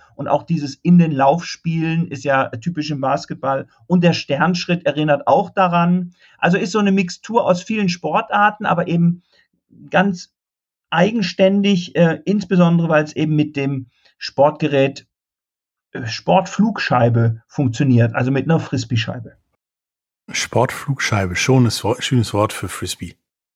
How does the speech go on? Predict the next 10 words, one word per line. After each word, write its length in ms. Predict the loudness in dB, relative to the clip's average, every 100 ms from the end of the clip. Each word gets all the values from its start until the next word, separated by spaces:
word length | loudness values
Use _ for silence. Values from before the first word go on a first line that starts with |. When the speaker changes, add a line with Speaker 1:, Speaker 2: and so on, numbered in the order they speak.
| _ _ _ _ _ _ _ _ _ _
Speaker 2:
Ähm, 380 | 0 4 4 2 _ _ _ _ _ _ _ _ _ _ _ _ _ _ -4
aber 220 | 0 2
du 80 | 2
sagtest 400 | 0 0 -4 -4
ja 80 |
am 80 | -2
Anfang, 520 | 0 0 2 2 0 _ _ _ _ _ _ _ _ _ _ _
fängst 340 | 0 2 2 0
das 160 | -2
Ding 380 | 2 4 4 2